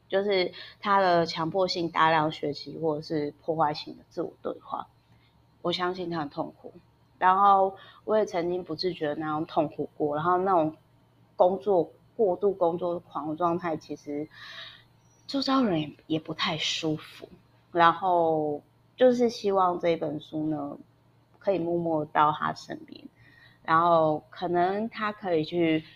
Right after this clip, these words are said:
从怪罪，always 怪罪别人，开始去思考一下自己可以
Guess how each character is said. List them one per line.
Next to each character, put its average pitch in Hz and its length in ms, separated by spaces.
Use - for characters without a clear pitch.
从 180 420
怪 185 240
罪， 175 380
always 190 560
怪 165 240
罪 160 160
别 - 220
人， - 120
开 180 320
始 156 600
去 160 720
思 - 260
考 - 320
一 - 60
下 160 320
自 160 200
己 143 240
可 - 140
以 - 300